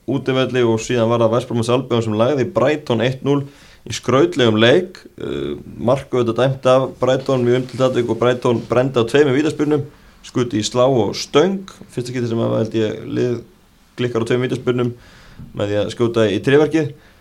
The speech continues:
Eh, Brighton náttúrulega eru ótrúlega klaufar, Jón Júlíus, og þeir séu í, við sem að tala um það í sömu andrá og Newcastle og Fulham í þessari fallbaráttu, því að þeir eru,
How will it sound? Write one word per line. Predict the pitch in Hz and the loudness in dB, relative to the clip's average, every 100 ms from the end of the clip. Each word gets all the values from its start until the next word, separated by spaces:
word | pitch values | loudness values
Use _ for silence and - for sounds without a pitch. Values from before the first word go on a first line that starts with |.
| - - _ - | -20 -20 _ -12
Eh, | - 104 107 110 110 - _ _ _ _ - - - | -6 -2 2 0 -2 -10 _ _ _ _ -20 -20 -10
Brighton | - 120 127 139 127 | -2 0 0 0 0
náttúrulega | 120 120 | 0 2
eru | 123 123 - - - - - - - | 2 0 -2 -12 -16 -18 -20 -12 0
ótrúlega | 147 160 156 131 120 117 | 2 2 -2 0 0 2
klaufar, | 139 120 104 95 - - _ - | 2 4 2 0 -12 -20 _ -4
Jón | 127 | 2
Júlíus, | 123 110 | 2 2
og | 113 | 2
þeir | 127 | 2
séu | 127 123 | 2 4
í, | 120 123 120 - 67 | 6 6 4 0 -2
við | 113 | -2
sem | 120 | 0
að | 110 | 2
tala | 131 135 | 2 2
um | 123 | 2
það | 127 | 2
í | 117 | 2
sömu | 127 123 | -2 -2
andrá | 123 127 123 | -2 0 0
og | 117 | 2
Newcastle | 127 131 113 | 0 -2 -4
og | 113 | -2
Fulham | 131 120 | 0 0
í | |
þessari | 113 113 | 0 2
fallbaráttu, | 135 135 95 95 | 2 0 -2 -4
því | 101 | -4
að | 101 | 0
þeir | 120 | 0
eru, | 110 107 | 0 -2